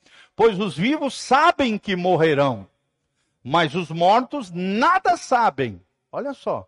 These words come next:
como é que eu vou consultar alguém que tá morto e que nada sabem? "Para eles não haverá mais recompensa, e já não se tem lembrança deles." Já foram, já estão mortos.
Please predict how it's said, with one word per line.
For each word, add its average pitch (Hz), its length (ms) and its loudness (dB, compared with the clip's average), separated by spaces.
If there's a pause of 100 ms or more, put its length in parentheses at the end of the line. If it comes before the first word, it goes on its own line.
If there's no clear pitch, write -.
(340)
como 240 160 -12
é 349 40 -10
que - 60 -10
eu 262 60 -6
vou 262 120 0
consultar 196 520 -6
alguém 190 320 -6
que - 80 -18
tá 190 120 -2
morto 180 520 -4 (260)
e 208 80 -14
que 226 140 -10
nada 214 320 -2
sabem? 117 600 -4
"Para 247 300 6
eles 311 560 2 (320)
não 262 400 2
haverá 240 420 6
mais 233 380 2
recompensa, 302 1040 0 (480)
e 208 120 0
já 185 280 4
não 262 200 4
se - 200 -6
tem 196 500 -4
lembrança 175 1040 -4 (200)
deles." 143 760 -10 (300)
Já 160 160 -12
foram, 214 600 -8 (560)
já 165 100 -8
estão 196 260 -10
mortos. 190 840 -12